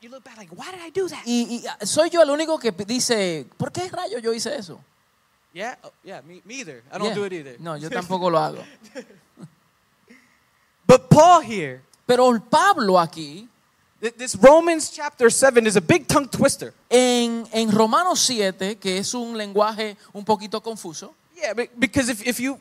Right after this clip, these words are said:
Speaker 1: if you see what he's saying in Romans chapter seven,
Speaker 2: Si ustedes ven lo que él dice en Romanos siete,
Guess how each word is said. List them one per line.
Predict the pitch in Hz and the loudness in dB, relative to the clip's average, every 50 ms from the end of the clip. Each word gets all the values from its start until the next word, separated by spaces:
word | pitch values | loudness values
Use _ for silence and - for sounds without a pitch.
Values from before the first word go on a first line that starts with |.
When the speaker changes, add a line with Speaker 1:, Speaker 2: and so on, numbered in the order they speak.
| _ _ | _ _
Speaker 1:
if | 226 226 | -12 -10
you | 240 262 | -8 -8
see | - - 403 403 | -6 -6 -6 -4
what | 381 330 285 | -4 -6 -6
he's | 262 240 - | -6 -8 -10
saying | - 269 277 285 269 247 220 | -8 -4 -4 -4 -2 -4 -4
in | 214 208 | -2 2
Romans | 208 202 196 196 180 175 165 - - | 2 2 2 2 -2 -4 -6 -8 -8
chapter | - 202 170 - _ 170 160 | -4 -4 -6 -6 _ -12 -12
seven, | - - 156 139 131 160 214 277 - | -10 -10 -12 -12 -14 -16 -20 -18 -14
Speaker 2:
Si | - - - - 262 247 | -6 -4 0 2 4 4
ustedes | 214 - - 311 320 330 339 294 | 2 4 2 2 2 4 2 2
ven | 220 294 349 370 370 | 4 2 2 4 4
lo | 339 269 | 2 0
que | - 214 220 | 2 0 -2
él | 214 202 | -2 0
dice | 175 254 269 - - 226 | -2 0 0 2 2 2
en | 220 196 | 2 2
Romanos | 196 196 185 175 180 185 190 196 220 214 | 4 4 4 4 2 2 2 2 0 -2
siete, | - - 185 151 139 131 202 285 | 0 -2 -2 -2 -4 -6 -10 -12